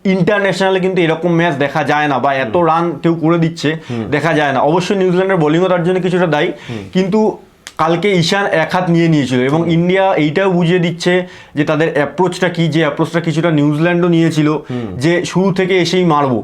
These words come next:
Speaker 2: হুম।
Speaker 1: আমাদের হাতে যা উইকেটস আছে, সবাই যদি দু ওভার করে খেলে তাহলেই হবে। কিন্তু আমরা বোর্ডে রান বেশি দেওয়ার চেষ্টা করব।
Speaker 2: হুম।
Speaker 1: একটা সময় পরে নিউজিল্যান্ড একটু, আহ, রচিনের উইকেটটা পড়ে যাওয়ার পরে একটু সমস্যায় পড়ে।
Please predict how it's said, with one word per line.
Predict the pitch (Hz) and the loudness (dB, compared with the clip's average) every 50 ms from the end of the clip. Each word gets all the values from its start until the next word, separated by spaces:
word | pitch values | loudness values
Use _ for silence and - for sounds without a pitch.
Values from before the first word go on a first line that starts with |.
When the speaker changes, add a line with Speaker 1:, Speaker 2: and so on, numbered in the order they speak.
| - - - | -6 -10 -8
Speaker 2:
হুম। | 127 127 120 110 92 82 - | -6 -4 -4 -6 -6 -6 -4
Speaker 1:
আমাদের | 139 139 147 151 160 165 | -2 0 0 2 2 2
হাতে | 147 147 143 143 180 175 175 180 156 - - - - | 0 0 0 0 0 0 0 0 -2 -4 -8 -14 -8
যা | 123 113 147 151 | -4 -2 0 2
উইকেটস | 151 151 165 160 170 185 170 165 | 2 2 2 2 0 0 0 0
আছে, | 175 170 170 - | -2 0 0 0
সবাই | 175 180 147 131 147 151 156 | 0 0 -2 -2 0 0 2
যদি | 160 165 160 | 2 2 2
দু | 147 156 170 170 | 2 2 2 2
ওভার | 165 175 170 | 2 2 2
করে | 165 175 170 170 | 0 0 0 0
খেলে | 165 175 165 165 | 0 0 -2 -2
তাহলেই | 160 156 139 139 147 160 160 | 0 0 0 0 2 2 2
হবে। | 147 151 151 165 185 - - - - - _ - | 2 2 0 0 -2 -2 -6 -12 -20 -12 _ -2
কিন্তু | 170 175 180 175 196 | 0 0 0 0 0
আমরা | 180 170 170 175 185 180 | 0 0 0 2 0 2
বোর্ডে | 156 139 147 151 160 180 175 | 2 2 2 2 2 2 2
রান | 151 147 151 156 160 | 2 2 2 2 2
বেশি | 160 147 - 170 | 0 0 0 0
দেওয়ার | 160 160 160 160 156 | 0 0 0 0 -2
চেষ্টা | 147 135 - - | -4 -4 -2 -2
করব। | 135 120 120 110 104 107 104 - - | -2 -2 -2 -2 -2 -6 -8 -8 -8
Speaker 2:
হুম। | 120 117 110 | -8 -6 -4
Speaker 1:
একটা | 135 131 - 175 | -4 -4 -4 -2
সময় | 165 170 175 175 170 175 | -2 0 2 2 2 0
পরে | 165 180 180 180 | 0 0 0 2
নিউজিল্যান্ড | 170 165 165 160 156 170 180 180 185 180 180 - - _ _ - _ - | 2 2 2 2 2 0 0 0 0 -2 -6 -10 -20 _ _ -6 _ -2
একটু, | 196 185 - - - 214 202 202 190 - - - _ _ _ _ | -2 -2 -2 -2 0 0 0 0 -2 -4 -10 -20 _ _ _ _
আহ, | - 170 160 156 151 - - - 165 156 | 0 2 2 2 2 0 0 0 2 2
রচিনের | 160 160 175 180 185 185 | 2 2 0 2 2 2
উইকেটটা | 180 170 165 170 185 180 180 175 | 2 2 2 0 -2 -2 -2 -2
পড়ে | 170 175 170 170 | 0 0 2 2
যাওয়ার | 170 175 175 170 | 2 2 2 0
পরে | 160 175 185 175 | 0 0 0 0
একটু | 160 165 - 190 | -2 -2 -4 -4
সমস্যায় | 180 175 170 175 170 170 - 185 185 | -2 0 0 0 0 0 0 -2 0
পড়ে। | 180 180 175 190 | 0 0 -2 -2